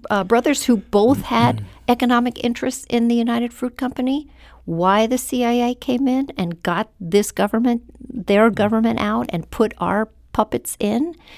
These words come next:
Speaker 1: that started this terrible civil war for, for thirty years, that ended, we called Operation Success in America, and they, we know now, was a genocide.
Speaker 2: How,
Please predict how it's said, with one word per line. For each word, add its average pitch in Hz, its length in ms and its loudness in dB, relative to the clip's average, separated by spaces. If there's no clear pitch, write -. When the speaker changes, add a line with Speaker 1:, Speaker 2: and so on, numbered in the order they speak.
Speaker 1:
that 202 300 2
started 196 500 0
this - 500 -2
terrible 240 520 -2
civil 233 400 -2
war 247 400 0
for, - 400 -6
for - 200 -6
thirty 247 340 -2
years, 247 400 -2
that - 140 -4
ended, 220 360 0
we 262 200 8
called 233 420 2
Operation 220 580 0
Success - 540 -4
in 262 160 -2
America, 262 500 0
and 208 180 -2
they, 196 200 -2
we 190 260 0
know 190 220 2
now, 220 300 0
was 180 180 0
a 180 60 -6
genocide. - 640 -6
Speaker 2:
How, - 180 -4